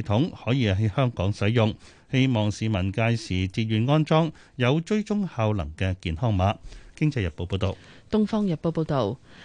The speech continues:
Speaker 2: 一名六十六歲男子八月底接種一劑科興疫苗之後，大約三個星期，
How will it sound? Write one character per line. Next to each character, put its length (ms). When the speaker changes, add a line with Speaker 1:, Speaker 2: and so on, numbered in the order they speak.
Speaker 2:
一 60
名 180
六 160
十 160
六 180
歲 300
男 280
子 340
八 180
月 100
底 320
接 140
種 240
一 80
劑 260
科 140
興 100
疫 260
苗 160
之 220
後， 220
大 160
約 80
三 280
個 80
星 240
期， 320